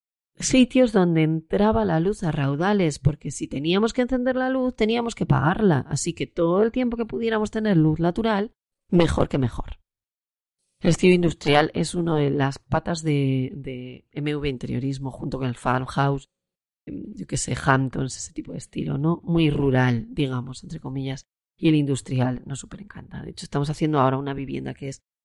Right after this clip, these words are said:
industrial a tope, que, bueno, no sé, yo, a mí es que me hacen los ojos chiribitas cada vez que pienso en ella. Vale, otro de los estilos que más me gustan y que utilizamos mucho en el estudio, en el estudio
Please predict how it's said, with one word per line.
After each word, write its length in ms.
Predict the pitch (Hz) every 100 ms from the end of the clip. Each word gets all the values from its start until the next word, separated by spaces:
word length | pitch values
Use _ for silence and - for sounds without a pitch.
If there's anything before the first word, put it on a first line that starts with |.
| _
industrial 600 | 180 151 139 - 143 135
a 140 | 127
tope, 340 | - 156 202 247 _ _ _ _
que, 600 | - 156 139 135 127 127
bueno, 380 | 135 143 120 117 -
no 160 | 147
sé, 240 | 139 139 131
yo, 100 | 156
a 80 | -
mí 80 | 143
es 80 | 151
que 100 | 165
me 80 | 156
hacen 220 | 156 147
los 100 | 135
ojos 180 | 143 -
chiribitas 480 | 156 139 135 131
cada 200 | 123 135
vez 80 | 131
que 100 | -
pienso 300 | - 127 120
en 80 | 147
ella. 260 | 151 147 _ _ _ _ -
Vale, 320 | 214 180 -
otro 260 | 226 254 277
de 40 |
los 140 | 220
estilos 360 | 196 185 202 175
que 140 | -
más 380 | 160 160 165 170
me 100 | 160
gustan 340 | 151 143 - 143
y 120 | 143
que 100 | 151
utilizamos 640 | 135 - 139 131 147 156
mucho 240 | 156 147 143
en 60 |
el 80 | 139
estudio, 480 | 139 - 196 208 233
en 240 | 190 156
el 80 | 147
estudio 400 | 143 - 208 240